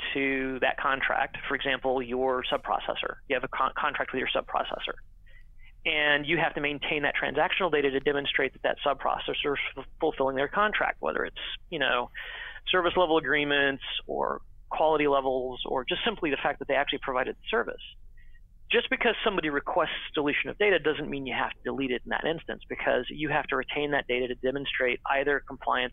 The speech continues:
with or generate a legal claim that somebody has not complied with the contract. And the statute of limitations on that's anywhere from four to ten years, depending on what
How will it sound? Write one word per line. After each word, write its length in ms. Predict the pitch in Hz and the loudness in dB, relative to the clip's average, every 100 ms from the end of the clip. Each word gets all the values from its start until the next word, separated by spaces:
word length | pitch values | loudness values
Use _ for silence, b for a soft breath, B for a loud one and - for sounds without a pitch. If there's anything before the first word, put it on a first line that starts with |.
| - | 0
with 280 | 127 127 127 | 2 2 0
or 440 | - 135 131 120 - B B B B B - - - 147 | 0 2 2 2 -2 B B B B B -14 -16 -12 -2
generate 380 | 151 139 135 | 2 4 4
a 20 | 123 | 4
legal 300 | 165 156 147 | 2 2 0
claim 400 | - 127 127 127 | 0 -2 0 -4
that 120 | 127 | -4
somebody 240 | 139 127 120 | -4 -2 -2
has 140 | 127 | -4
not 300 | 135 147 180 - - - b - | 0 2 2 -2 -14 -18 b -6
complied 440 | 156 139 127 131 123 | -6 0 2 2 2
with 340 | 120 113 120 - - - - | 0 0 -2 -6 -16 -18 -2
the 60 | |
contract. 480 | 196 196 - - - - | 0 2 0 -2 -8 -12
And 100 | 156 | -8
the 40 | 147 | 0
statute 300 | 156 - 143 | 2 2 0
of 40 | |
limitations 480 | 131 120 135 - 123 | -2 -2 -2 0 -2
on 120 | 120 | 0
that's 200 | 151 - - - | 2 0 -4 -6
anywhere 300 | 160 147 139 - | -2 2 2 2
from 180 | 127 131 - - | -4 -4 -6 -2
four 200 | 135 135 | 0 2
to 80 | 120 | 0
ten 260 | - 123 | -2 -2
years, 280 | 123 139 120 | 0 0 0
depending 280 | - 131 117 | -4 -6 -4
on 100 | 110 | -4
what 120 | 107 | -4